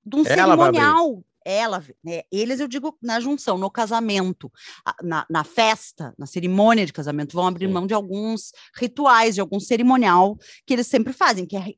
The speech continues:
Speaker 1: raríssimo
Speaker 2: Não,
Speaker 1: um japonês
Speaker 2: não, aí
Speaker 1: abrir,
Speaker 2: que tá.
Speaker 1: abrir mão.
Speaker 2: Na, no Japão é raro que um membro da família se case sem os protocolos imperiais, né?
Speaker 1: Exato. E, além de tudo, especula-se que ela vai abrir mão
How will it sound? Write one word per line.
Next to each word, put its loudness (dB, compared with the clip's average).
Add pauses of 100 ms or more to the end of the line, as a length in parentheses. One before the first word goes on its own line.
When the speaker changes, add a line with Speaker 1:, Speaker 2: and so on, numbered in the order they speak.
(120)
Speaker 1:
raríssimo 2
Speaker 2:
Não, 4 (120)
Speaker 1:
um 2
japonês 4
Speaker 2:
não, 0
aí 2
Speaker 1:
abrir, -4
Speaker 2:
que -4
tá. 4
Speaker 1:
abrir -2
mão. 2 (300)
Speaker 2:
Na, 0
no 0
Japão -2
é -2
raro -2
que -14
um -4
membro -2
da -2
família -4
se -10 (100)
case -2 (160)
sem 2
os 2
protocolos -2
imperiais, -8
né? -14 (460)
Speaker 1:
Exato. -8
E, 2
além 0
de -4
tudo, -4 (400)
especula-se -4
que -4
ela 2
vai 2
abrir 2
mão 0